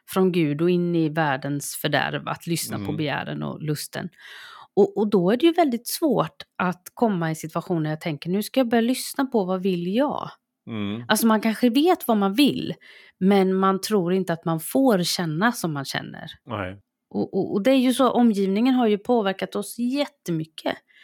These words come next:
Speaker 2: Mm.
Speaker 1: Alltså, det, omgivningen påverkar ju då, och den här läran som man fått lära sig har påverkat mig i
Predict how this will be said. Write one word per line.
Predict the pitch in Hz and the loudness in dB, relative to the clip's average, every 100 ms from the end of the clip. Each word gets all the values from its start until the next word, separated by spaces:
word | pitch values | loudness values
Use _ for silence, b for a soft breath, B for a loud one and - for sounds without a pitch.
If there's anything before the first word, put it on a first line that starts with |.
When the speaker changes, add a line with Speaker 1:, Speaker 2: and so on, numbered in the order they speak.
| b | b
Speaker 2:
Mm. | 110 - | -6 -4
Speaker 1:
Alltså, | 220 240 | -4 -2
det, | 220 240 208 - - | 0 0 -2 -12 -6
omgivningen | - 262 214 202 208 240 269 | 2 2 2 0 0 0 2
påverkar | 302 262 190 190 - 269 | 4 2 2 -2 -2 0
ju | 269 262 B B B | 0 -2 B B B
då, | 214 170 | 2 4
och | 151 165 | 4 2
den | 196 196 | 0 0
här | 190 175 170 B B B | 0 0 -4 B B B
läran | - 226 226 202 170 165 | 0 4 4 4 2 0
som | - | -2
man | 170 | -4
fått | - 170 | -4 -2
lära | 185 156 | 0 0
sig | 156 170 | -2 -2
har | 160 175 160 - - - | -2 0 -2 -4 -12 -2
påverkat | 226 202 165 160 180 180 | 2 4 2 -2 -4 -2
mig | 180 180 | 0 2
i | 175 | 2